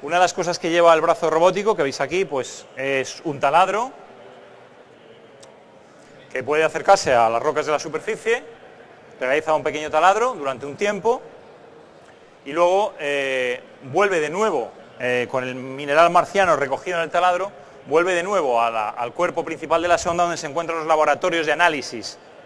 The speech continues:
¿Mm? Se abre esa tapa y, eh, el mineral que ha recogido lo deposita en el interior del vehículo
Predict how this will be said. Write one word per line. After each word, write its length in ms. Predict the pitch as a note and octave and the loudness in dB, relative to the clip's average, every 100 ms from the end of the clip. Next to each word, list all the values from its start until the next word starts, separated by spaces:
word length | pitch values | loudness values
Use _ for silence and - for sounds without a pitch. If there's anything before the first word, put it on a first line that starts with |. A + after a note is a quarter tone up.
| - | -20
¿Mm? 600 | C3 G3 - - - - | -20 -20 -20 -20 -20 -16
Se 100 | - | -6
abre 160 | C3 C3 | -4 -4
esa 140 | C#3+ | 0
tapa 340 | G3+ G#3+ B3+ - - - - - - - - - F3+ | 4 4 2 -2 -14 -20 -20 -20 -20 -20 -20 -18 -8
y, 280 | G3 A#3 - - - | -6 -6 -10 -20 -12
eh, 420 | D3+ C#3+ C3+ B2+ | -6 -4 -2 -2
el 100 | B2+ | -4
mineral 380 | C#3+ D3+ E3 E3+ | -6 2 4 4
que 100 | E3 | 4
ha 80 | D#3+ | 2
recogido 560 | E3 E3 F#3+ E3+ F3 - - | 2 -2 -2 -2 -4 -8 -14
lo 120 | C3+ C#3 | -6 -4
deposita 520 | C#3 - G#3+ D#3 C#3 | -4 -6 -6 0 0
en 60 | |
el 80 | C3+ | -2
interior 400 | C#3 D3 D3+ D#3 | -6 -4 0 2
del 160 | D#3 D3 | 2 2
vehículo 500 | D#3+ D#3+ D#3 D3+ | 2 2 0 0